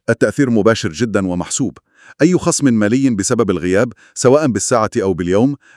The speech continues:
بينعكس فورًا في حساب الرواتب الشهرية.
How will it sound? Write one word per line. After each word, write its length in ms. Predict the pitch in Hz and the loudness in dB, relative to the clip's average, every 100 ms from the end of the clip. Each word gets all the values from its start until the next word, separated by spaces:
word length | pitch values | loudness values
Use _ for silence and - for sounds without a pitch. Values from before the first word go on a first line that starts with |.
| - | 0
بينعكس 540 | 123 127 135 - 180 | 2 2 0 -4 -4
فورًا 360 | 143 151 143 120 | -2 0 0 -2
في 140 | - | -4
حساب 320 | 101 98 110 | -8 -2 0
الرواتب 400 | 95 87 101 104 | 0 0 0 -2
الشهرية. 480 | 92 - 87 82 60 | -4 -4 -4 -6 -8